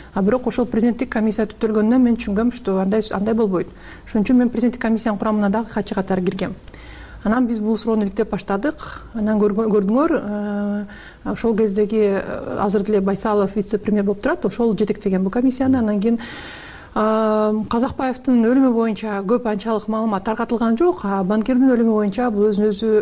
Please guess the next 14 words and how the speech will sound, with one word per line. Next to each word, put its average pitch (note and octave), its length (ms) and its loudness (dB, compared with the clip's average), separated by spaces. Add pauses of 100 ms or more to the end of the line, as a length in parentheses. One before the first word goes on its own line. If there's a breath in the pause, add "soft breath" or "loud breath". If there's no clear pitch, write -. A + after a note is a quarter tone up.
(880)
өлтүрдү G#3+ 320 2
деген G3 240 2 (420)
пикир, A3+ 300 -2 (500)
таңууланганга G3 540 2
аракет G3+ 220 -2
болгон. A#3 240 4
Мен G3+ 160 2
буга F#3+ 220 -2 (420 loud breath)
макул A3+ 240 0
болгон A3 280 2
эмесмин, F#3+ 320 0
биринчиден. A#3+ 400 0
Экинчиден, G#3+ 520 0
ошол, G#3+ 340 0